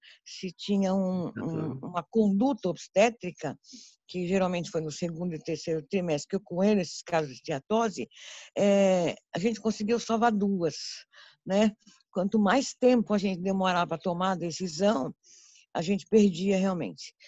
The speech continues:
Speaker 1: E até a gente fazia um diagnóstico diferencial com aquela hepatite fulminante, mas que posteriormente a gente conseguia saber, posterior, depois da,
Speaker 2: Sim.
Speaker 1: eh, a mo-, a mortalidade é, foi muito alta.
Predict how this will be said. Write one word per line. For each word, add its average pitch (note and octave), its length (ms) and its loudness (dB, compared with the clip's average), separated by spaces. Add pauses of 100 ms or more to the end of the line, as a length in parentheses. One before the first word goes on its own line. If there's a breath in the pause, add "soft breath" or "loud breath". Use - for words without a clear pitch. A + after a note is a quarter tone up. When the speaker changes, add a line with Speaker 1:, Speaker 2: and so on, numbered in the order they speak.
(220 soft breath)
Speaker 1:
E D#4 120 0
até B3 260 4
a B3 60 6
gente A#3 260 0
fazia A3+ 500 0
um G3+ 680 0
diagnóstico F#3+ 880 -2 (320 loud breath)
diferencial F#3+ 640 -4
com - 80 -8
aquela F3 320 -2
hepatite E3+ 640 -4
fulminante, G3+ 720 -2 (360 soft breath)
mas C4+ 240 0
que - 300 -4 (840)
posteriormente G#3+ 1160 4
a D#3+ 60 4
gente F3+ 300 -6
conseguia F3 560 -6
saber, D#3+ 480 0 (160)
posterior, F#3 540 0
depois F3 500 -4
da, E3 260 -2 (200 loud breath)
Speaker 2:
Sim. A2 300 2
Speaker 1:
eh, F3 240 0
a C#3+ 140 -2
mo-, G3+ 200 2
a D#3+ 160 4
mortalidade G3+ 880 4
é, F3+ 80 2 (220)
foi A3 160 0
muito G#3 240 0
alta. - 300 -4